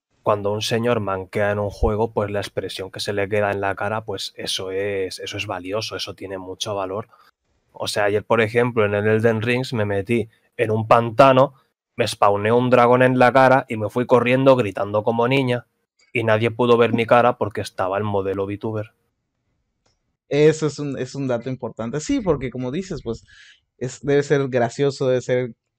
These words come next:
Speaker 2: debe ser cagado poder ver la expresión de una persona cuando, cuando se enoja, cuando está feliz, cuando le sale algo bueno.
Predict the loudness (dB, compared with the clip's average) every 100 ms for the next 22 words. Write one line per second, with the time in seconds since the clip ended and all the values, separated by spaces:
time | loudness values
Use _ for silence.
0 | _ _ -2 -2 -2 -4 0 2 2 0
1 | 0 -2 0 0 -2 -2 -4 -4 -6 -4
2 | -6 -4 -6 -8 -6 -6 -6 -6 -6 -8
3 | -10 _ _ _ _ _ -4 -2 -2 0
4 | -2 0 0 2 4 6 4 2 -2 -2
5 | -2 -4 -2 0 2 2 0 -2 -2 0
6 | -2 0 2 4 2 -2 -2 4 6 6
7 | 6 4 4 2 0